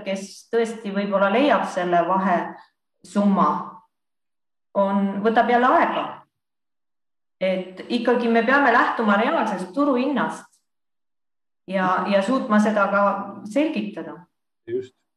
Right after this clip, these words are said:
Speaker 2: No kinnisvaramaaklerid vahest, äh, hurjutatakse selles, et nad seda hinda püüavad kas siis, äh, liiga alla saada sellepärast, et tehing ära teha.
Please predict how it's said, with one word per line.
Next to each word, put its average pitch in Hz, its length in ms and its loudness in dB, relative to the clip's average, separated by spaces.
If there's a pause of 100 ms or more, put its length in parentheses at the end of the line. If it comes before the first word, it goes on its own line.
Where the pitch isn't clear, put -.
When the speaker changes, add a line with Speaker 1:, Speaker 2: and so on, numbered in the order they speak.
(120)
Speaker 2:
No 131 80 -8
kinnisvaramaaklerid 143 720 -2
vahest, 120 440 -6 (120)
äh, 101 320 -4 (360)
hurjutatakse 120 680 -4
selles, 113 340 -4
et 95 140 -14 (120)
nad 98 240 -12
seda 98 200 -8
hinda 113 320 -6
püüavad 95 480 -4
kas 95 160 -18
siis, - 180 -18 (180)
äh, 95 220 -6 (220)
liiga 120 280 0
alla 120 240 0
saada 98 240 -8
sellepärast, 98 460 -6
et - 140 -20
tehing 113 400 -2
ära 98 240 -2
teha. - 340 -8